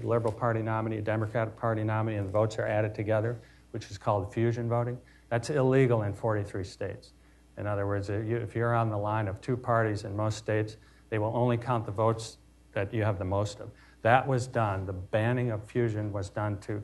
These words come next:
crush third parties at the turn of the century. They also went after funding and outlawed corporate contributions to campaigns in nineteen oh seven. They did a lot to regulate conventions and what parties do, but here was the kill shot for the part,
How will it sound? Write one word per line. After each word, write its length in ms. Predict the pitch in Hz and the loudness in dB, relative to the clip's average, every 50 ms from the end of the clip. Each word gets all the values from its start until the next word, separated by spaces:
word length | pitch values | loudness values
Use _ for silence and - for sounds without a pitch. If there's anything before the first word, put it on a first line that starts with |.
| - | -10
crush 360 | - - - 110 104 101 - - | -14 -4 -2 0 0 0 -2 -4
third 280 | - 113 104 98 101 | -2 -2 -2 -2 -2
parties 380 | - - 107 104 98 95 90 - | -2 -2 0 0 0 -2 -4 -6
at 80 | - 95 | -10 -12
the 80 | - - | -14 -10
turn 200 | - - 104 98 | -6 -4 -4 -2
of 60 | 95 | -4
the 80 | 92 92 | -4 -6
century. 400 | - - 95 92 92 - - 113 - - - - - - - - - - - - | -8 -8 -10 -10 -10 -10 -14 -16 -18 -20 -20 -20 -20 -20 -20 -20 -20 -20 -18 -6
They 140 | - 113 117 | 0 2 4
also 360 | 120 113 117 117 117 - 123 | 6 6 6 6 6 4 2
went 220 | 113 107 107 107 107 | 4 4 4 2 4
after 280 | 107 110 107 - 117 | 2 2 0 -2 -4
funding 480 | 104 - - 113 107 104 104 110 107 104 | -8 -4 -4 -4 -2 -2 -2 -2 -2 -2
and 80 | 98 104 | -4 -2
outlawed 540 | 107 104 107 117 107 101 104 98 98 95 | -4 -4 -4 -2 -2 -2 -2 -4 -6 -6
corporate 320 | - - 113 107 - 113 - | -4 -4 -4 -4 -4 -6 -6
contributions 560 | - 110 104 101 - 104 107 107 101 - 101 | -6 -6 -6 -6 -6 -6 -6 -6 -6 -6 -10
to 80 | - 113 | -10 -12
campaigns 600 | 107 - 104 98 90 90 - 123 113 107 107 110 | -10 -8 -6 -6 -6 -6 -6 -4 -4 -4 -4 -4
in 80 | 101 95 | -4 -2
nineteen 320 | 98 98 101 - - 98 | -2 -2 -2 -4 -4 -4
oh 80 | 95 90 | -4 -6
seven. 480 | - - - 117 110 107 113 110 110 107 - - - - - - - - | -6 -4 0 0 0 2 0 -2 -2 -6 -8 -16 -20 -20 -20 -20 -6 -2
They 120 | 107 107 | -2 2
did 180 | 104 135 131 117 | 4 4 6 6
a 20 | |
lot 240 | 107 113 117 117 113 | 6 8 6 6 6
to 80 | - 113 | 4 2
regulate 400 | 107 110 110 110 110 104 107 104 | 2 2 2 2 2 2 0 0
conventions 540 | - 107 92 104 110 107 104 110 117 101 98 | -2 -4 -2 0 0 0 0 -2 -4 -4 -4
and 120 | 101 98 | -4 -2
what 160 | 104 117 101 - | -2 -4 -2 0
parties 340 | 123 107 104 107 101 95 | 0 0 0 0 -2 -4
do, 160 | 95 - 104 101 | -4 -2 -2 -2
but 200 | 92 98 101 95 | 0 0 -2 0
here 160 | 95 117 123 | 2 2 2
was 220 | 120 110 104 104 107 | 4 4 2 2 0
the 220 | - 101 98 95 - - | -2 -2 -2 -4 -4 0
kill 200 | - - 170 160 | 6 8 10 10
shot 420 | - - - 123 104 101 104 - | 8 8 4 4 4 4 2 0
for 200 | - - 113 101 | 0 2 2 2
the 100 | 101 104 | 2 2
part, 500 | 98 - - 135 123 120 117 117 117 - | -2 0 2 4 4 4 4 2 -2 -8